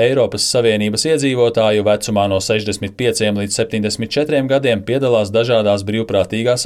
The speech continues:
aktivitātēs. Lielāks iedzīvotāju vidējais mūža ilgums nozīmē, ka Eiropas Savienībā pieaugs pieprasījums pēc kvalitatīvas veselības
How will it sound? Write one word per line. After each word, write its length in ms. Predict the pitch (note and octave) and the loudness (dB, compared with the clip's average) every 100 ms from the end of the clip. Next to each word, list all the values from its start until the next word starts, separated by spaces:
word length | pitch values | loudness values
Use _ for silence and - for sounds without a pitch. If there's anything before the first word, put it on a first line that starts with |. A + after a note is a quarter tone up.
| C#3 | 0
aktivitātēs. 920 | C3+ B2+ F#2+ F#2 F#2+ F#2 F#2 F2 - - _ _ | 0 -4 -4 0 0 2 0 -2 -6 -12 _ _
Lielāks 460 | A#2 B2 E3+ E3 - | -2 2 2 0 0
iedzīvotāju 720 | D#3 C3+ A#2+ G#2+ G#2 G#2+ G2+ | -2 0 0 0 2 2 2
vidējais 480 | G2+ A#2 G#2+ G2+ G#2 | 0 0 2 2 0
mūža 320 | C3+ E3 C#3 | -2 -2 -2
ilgums 400 | C3 C3+ B2+ A2 | -2 -2 -4 -4
nozīmē, 460 | C3+ C3+ A#2 G#2 G2+ | -2 -2 0 0 0
ka 140 | G2+ G#2 | 2 2
Eiropas 400 | D3+ C3+ A2 - | 4 2 0 -2
Savienībā 600 | D3 C#3+ A#2 G#2+ G#2 F#2+ F#2 | 0 2 0 0 2 0 0
pieaugs 340 | B2+ G2+ G2+ | 0 0 -2
pieprasījums 640 | B2+ A#2 G2+ - G#2 G2+ G2+ | -2 -2 -2 -4 -4 -4 -2
pēc 240 | G2+ F#2 | -4 -2
kvalitatīvas 720 | - A#2+ G#2+ G#2 A2 A2 A#2+ | 0 2 2 -2 -4 -2 0
veselības 640 | D#3 D#3 C#3+ A2 G2+ F#2+ | 2 2 0 0 0 0